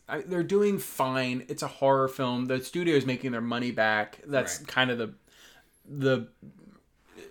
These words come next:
Speaker 1: the mill with horror films.
Speaker 2: Right.
Speaker 1: You can make 'em cheap and they'll always make money.
Speaker 2: Right.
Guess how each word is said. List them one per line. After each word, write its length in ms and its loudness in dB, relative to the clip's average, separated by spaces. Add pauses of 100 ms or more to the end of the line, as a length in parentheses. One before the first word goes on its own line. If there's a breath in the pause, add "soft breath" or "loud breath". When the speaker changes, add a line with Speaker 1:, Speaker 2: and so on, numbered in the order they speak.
Speaker 1:
the 160 0
mill 440 0
with 160 -4
horror 320 0
films. 440 -8
Speaker 2:
Right. 140 -4
Speaker 1:
You 100 2
can 120 -2
make 160 2
'em 120 -2
cheap 360 2
and 120 -2
they'll 100 0
always 460 0
make 180 -10
money. 280 -14 (120)
Speaker 2:
Right. 120 -8